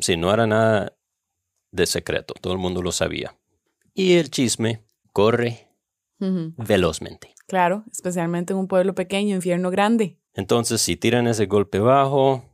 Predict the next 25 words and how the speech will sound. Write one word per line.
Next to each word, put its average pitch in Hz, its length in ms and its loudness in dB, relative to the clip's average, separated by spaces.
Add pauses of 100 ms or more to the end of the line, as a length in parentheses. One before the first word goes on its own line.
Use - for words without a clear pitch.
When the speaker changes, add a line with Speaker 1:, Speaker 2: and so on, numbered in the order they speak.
(100)
Speaker 2:
Porque 185 260 -2
básicamente 190 540 0
le 180 60 0
están 180 180 -2
diciendo 175 280 -4
a 175 40 -2
Jesús, 214 460 -2
"Usted 170 360 -4
nació 170 320 -2
de 151 60 -4
fornicación". 147 720 -10
Speaker 1:
Sí. - 160 -10 (360)
Speaker 2:
Ujú. 160 280 -12 (400)
Speaker 1:
Hijo 135 400 0
de 107 80 2
fornicación. - 720 -4 (340)
Speaker 2:
Ujú. 170 220 -10 (920)
Speaker 1:
Nosotros, 87 920 0
sin - 180 -6
embargo, 76 540 -8
no. 110 380 0 (160)
Tenemos 95 340 0
un 156 240 0
padre, 80 460 -4 (640)
Dios. 92 600 -4